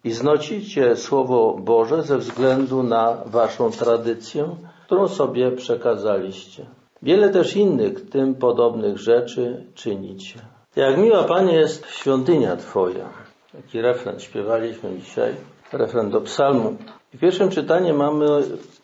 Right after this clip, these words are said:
właściwie poświęcenie, tak byśmy to nazwali, świątyni Boga i piękną modlitwę Salomona,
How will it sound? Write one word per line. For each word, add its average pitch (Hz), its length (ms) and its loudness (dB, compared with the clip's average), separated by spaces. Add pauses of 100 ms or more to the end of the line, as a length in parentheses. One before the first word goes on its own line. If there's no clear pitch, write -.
właściwie - 380 -4
poświęcenie, 131 680 -2
tak 107 200 -4
byśmy 107 280 -8
to 104 120 -2
nazwali, 107 460 0
świątyni 110 800 -4 (240)
Boga 123 500 0
i 123 340 -8 (320)
piękną 120 320 -2
modlitwę 113 680 -2
Salomona, 98 720 -2